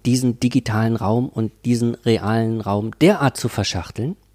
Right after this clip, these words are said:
ja, derart miteinander in Verbindung zu bringen, dass wir eigentlich, wenn wir jetzt genau hingucken würden, mh, entweder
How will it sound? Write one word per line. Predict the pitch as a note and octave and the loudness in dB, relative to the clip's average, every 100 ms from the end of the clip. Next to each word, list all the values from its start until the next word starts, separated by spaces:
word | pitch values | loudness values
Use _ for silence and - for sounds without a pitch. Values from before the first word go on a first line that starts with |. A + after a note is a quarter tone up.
| _ _ _ _ _ - - - | _ _ _ _ _ -20 -20 -6
ja, | A#2 C3 | 0 2
derart | A2 F3 F3 C#3 | 4 4 4 2
miteinander | A#2 A#2+ A2 G#2+ | 2 2 2 0
in | G2+ | -2
Verbindung | G#2 F#2 F#2 F#2 - | -4 -2 -2 -4 -6
zu | F2+ | -8
bringen, | F#2 G#2 C#3 - - - - | -4 -6 -8 -14 -18 -18 -2
dass | A#2+ - | 0 2
wir | A#2+ | 0
eigentlich, | A#2 G3+ G#3 D#3 | 2 2 2 2
wenn | C#3 C#3 | 2 4
wir | |
jetzt | C3+ - | 2 2
genau | B2 D#3 | 2 4
hingucken | E3+ D3+ D3 D3+ | 2 0 -4 0
würden, | C#3 C#3 C#3 - - - _ | 2 2 0 -4 -20 -20 _
mh, | D#3 C#3+ C#3+ - | 0 0 0 -4
entweder | - D3+ D3 C#3 | 2 2 4 0